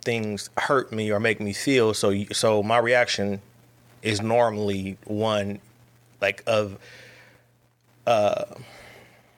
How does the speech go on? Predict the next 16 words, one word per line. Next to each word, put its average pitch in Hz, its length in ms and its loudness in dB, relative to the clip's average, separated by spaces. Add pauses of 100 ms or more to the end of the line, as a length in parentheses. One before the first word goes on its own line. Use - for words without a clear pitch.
(360)
how 143 120 -2
can 131 140 0
I 110 100 0
say? 104 160 -2
I'm 123 300 -2
very 151 240 2
extreme 107 420 -2
in 101 60 -2
my 98 120 0
responses 101 600 -4
when 101 140 -4
I 95 80 -6
feel 104 240 -2
like 98 180 0
people 95 420 -6
are, 92 460 2